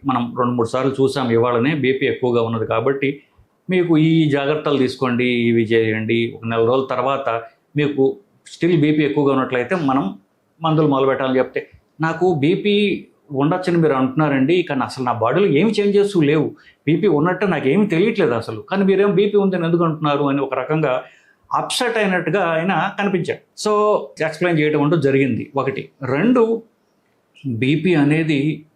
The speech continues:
షుగర్ అనేది కానీ ఈ రెండు ఉన్నా, అది మనకు, అది ఉంది అని మనకు తెలిసిందంటే కాంప్లికేషన్ ద్వారా మాత్రమే మనకు తెలుస్తుంది. షుగర్ ఉన్న వాళ్ళల్లో అయితే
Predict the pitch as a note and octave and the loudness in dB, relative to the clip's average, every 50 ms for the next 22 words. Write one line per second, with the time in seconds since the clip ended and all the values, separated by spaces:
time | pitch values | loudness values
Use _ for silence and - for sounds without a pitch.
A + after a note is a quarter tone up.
0 | _ _ _ _ - - C3 B2+ C3 B2+ C3 B2+ B2+ B2 B2 B2 B2+ B2 B2+ A#2+ | _ _ _ _ -6 -2 0 0 0 0 0 0 0 0 0 -2 0 -2 -2 -2
1 | B2 A#2+ A#2+ A2+ A2+ A2+ B2 C#3+ C#3+ B2 A#2 A#2 B2+ D3 D3 B2+ A#2+ B2+ C3+ - | -2 -2 -2 -2 -2 -2 0 0 0 0 0 0 0 0 0 0 -2 -4 -6 -12
2 | - - - _ _ _ _ - - C3 C#3 D#3 D3 C#3 C#3 C#3 C#3 - - - | -18 -20 -20 _ _ _ _ -8 -6 -4 0 2 2 2 2 2 0 -2 -4 -4
3 | C3 C3+ C#3 C3+ B2+ C3+ D#3 F#3+ F#3 G3 G#3+ G#3+ G#3 G3 F#3 F3 E3 D#3 C#3+ - | -2 0 0 2 2 2 4 2 2 2 2 2 2 0 0 2 0 0 0 0
4 | D3 D#3+ D#3+ E3 F#3+ F#3 F3 E3 E3 D#3+ D#3+ C3+ C3 C#3 D3+ D3+ D3+ - _ _ | 0 -2 0 0 0 0 2 0 0 0 0 0 0 0 -2 -2 -6 -10 _ _
5 | _ - - A#2+ A#2+ B2+ C#3 F#3+ F3+ F3 F3 D#3 - D#3+ D3+ C#3 C3 C3 C3 B2+ | _ -8 -4 -2 0 0 0 0 0 0 0 -2 0 0 0 2 2 0 0 -2
6 | B2+ B2 B2 A#2+ A#2+ - A#2 B2 C3+ C#3 B2 A2+ A2+ - - G#2+ G#2+ A2 G#2 - | -4 -4 -4 -6 -6 -6 -6 -6 -4 -4 -4 -6 -8 -8 -8 -8 -8 -8 -10 -14
7 | - G#2+ G#2 G2+ - _ _ _ _ _ _ _ _ _ _ _ _ _ - - | -20 -20 -20 -20 -20 _ _ _ _ _ _ _ _ _ _ _ _ _ -10 -4
8 | C3+ B2+ C#3 D3+ D#3 D#3+ D#3 D3 D3 D3 C#3+ C#3 C#3 C3+ C3 C3 C3+ D3+ C3+ A#2+ | -2 -2 0 0 0 0 2 0 0 0 0 0 2 0 0 0 -2 -2 -2 -2
9 | B2 - - | -2 -4 -6